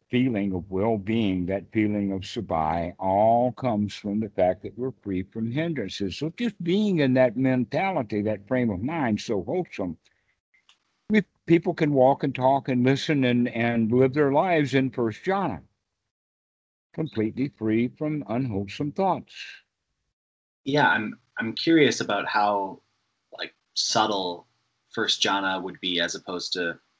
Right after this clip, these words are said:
Speaker 2: how deep, 'cause I feel like throughout my day there are, there are plenty of times that I am not in, in hindrances, or the hindrances have, have subsided, and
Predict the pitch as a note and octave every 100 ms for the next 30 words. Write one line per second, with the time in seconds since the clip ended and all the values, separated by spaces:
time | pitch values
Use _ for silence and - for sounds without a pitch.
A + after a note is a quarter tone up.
0 | _ - - F#2+ - G2 F2 _ _ _
1 | _ _ G#2+ G#2 C3+ B2 A2 - - -
2 | A#2 A2+ G#2 G#2 G#2 F#2+ F#2+ F2+ F#2 _
3 | _ _ _ - F#2+ - - D3+ G#2+ -
4 | A2 G#2 F#2 - F2 F2 F#2 F#2 F2 F2+
5 | F2+ F#2 F#2 F#2 - - _ _ _ _
6 | _ _ - G#2+ G2+ F#2+ F#2 F2+ E2 _
7 | _ _ _ _ _ _ _ _ _ _
8 | _ - G2+ G2 A#2+ A2 G2 F#2 - D#2+
9 | D#2+ F2 F2 G#2+ G2+ G2+ F#2 G2+ F2+ -
10 | F#2 D#2+ D2+ _ _ _ - - - -
11 | - A2 G#2 G#2 G#2+ G2+ G2+ G2 - F2+
12 | F2+